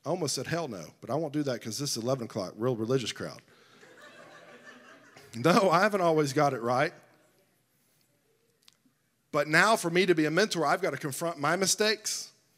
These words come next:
and try to help my kids and others that I influence not make the same mistakes that I made.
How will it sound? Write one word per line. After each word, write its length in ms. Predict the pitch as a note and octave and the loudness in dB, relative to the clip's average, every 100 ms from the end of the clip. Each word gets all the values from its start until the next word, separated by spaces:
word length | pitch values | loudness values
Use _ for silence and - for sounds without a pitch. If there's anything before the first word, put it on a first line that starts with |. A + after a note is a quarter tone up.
| _ _ _ _ _ - | _ _ _ _ _ -8
and 120 | C#3 | -4
try 180 | D#3+ D#3 | 0 0
to 60 | |
help 240 | C3+ D#3 C#3+ | 0 -4 -2
my 220 | C#3 D#3+ | -2 -2
kids 680 | - F#3+ G#3 G3 - - - _ _ _ _ _ | 0 0 0 -4 -6 -8 -12 _ _ _ _ _
and 140 | C3 B2+ | -10 -4
others 340 | D3+ E3+ F3+ | 0 2 0
that 100 | E3 | 0
I 140 | C#3 C#3 | 0 0
influence 800 | C#3 E3 E3 F#3+ G#3+ G#3 - - _ _ _ _ _ - | -2 -4 -2 -2 -4 -6 -12 -12 _ _ _ _ _ -6
not 200 | C#3 C#3 | -6 -4
make 180 | C#3 | -8
the 80 | C3+ | -6
same 340 | A#2 D3 C3+ A#2+ | -6 -4 -6 -6
mistakes 540 | A2+ - A#2+ - - | -8 -8 -8 -8 -10
that 100 | A2+ | -8
I 140 | A2 | -10
made. 280 | G#2+ F2+ E2+ | -10 -12 -14